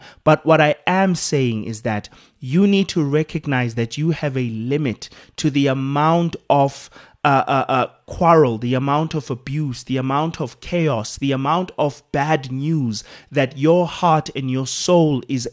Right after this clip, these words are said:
able and capable of handling. And this is something that we as, as, as, as children of God, that we as people living everywhere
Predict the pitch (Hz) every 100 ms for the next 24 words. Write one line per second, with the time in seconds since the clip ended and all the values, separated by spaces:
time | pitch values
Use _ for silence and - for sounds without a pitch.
0 | - 160 151 131 - 123 120 - 165 156
1 | 143 135 110 - 120 120 107 95 - -
2 | - - - - - 151 190 220 - 208
3 | 185 - 180 151 131 123 127 175 185 165
4 | - 131 123 - 127 120 - 123 - 127
5 | - - 175 175 170 139 123 - 120 107
6 | 98 123 123 131 190 180 127 - - 180
7 | 185 160 123 120 131 165 170 135 - 180
8 | 180 175 127 92